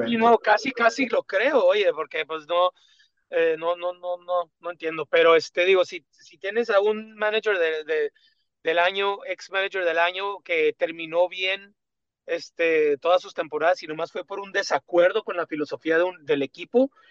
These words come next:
Speaker 1: de un equipo que, por cierto, desde que él se fue, ha estado en decadencia y que tradicionalmente eran muy buenos, digo, cada año era conten-, eh, eran, este, contendientes para, para llegar a playoffs o llegaban o,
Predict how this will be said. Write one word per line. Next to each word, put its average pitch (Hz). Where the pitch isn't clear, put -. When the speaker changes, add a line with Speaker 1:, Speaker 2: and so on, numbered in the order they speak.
Speaker 1:
de 165
un 190
equipo 220
que, -
por 151
cierto, 214
desde 180
que -
él 285
se 240
fue, 262
ha 139
estado 170
en 165
decadencia 165
y 151
que 160
tradicionalmente 170
eran 175
muy 180
buenos, 190
digo, 165
cada 185
año 214
era 180
conten-, 170
eh, 160
eran, 180
este, 151
contendientes 165
para, 160
para 156
llegar 151
a 180
playoffs 180
o 165
llegaban 160
o, 175